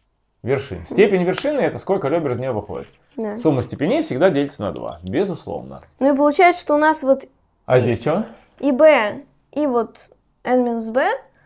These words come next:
Speaker 2: они должны делиться на два.
Speaker 1: Иначе
Speaker 2: Ну,
Speaker 1: что?
Speaker 2: из-за этого графа. Ну, из-за вот этой.
Speaker 1: Не понял, а почему?
Speaker 2: Ну, оно должно быть делиться на
Speaker 1: Ну-ка,
Speaker 2: два.
Speaker 1: объясни это. Дай мне, что там дано.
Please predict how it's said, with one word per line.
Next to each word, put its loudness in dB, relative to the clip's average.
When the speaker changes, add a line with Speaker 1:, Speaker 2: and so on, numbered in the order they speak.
Speaker 2:
они 0
должны 2
делиться -4
на -2
два. 0
Speaker 1:
Иначе -4
Speaker 2:
Ну, -8
Speaker 1:
что? 2
Speaker 2:
из-за 2
этого 4
графа. -2
Ну, 4
из-за 0
вот -10
этой. -10
Speaker 1:
Не -2
понял, -4
а 2
почему? -6
Speaker 2:
Ну, 0
оно 4
должно 0
быть -6
делиться -4
на 2
Speaker 1:
Ну-ка, 0
Speaker 2:
два. 4
Speaker 1:
объясни -2
это. -4
Дай 2
мне, -4
что 0
там 0
дано. 0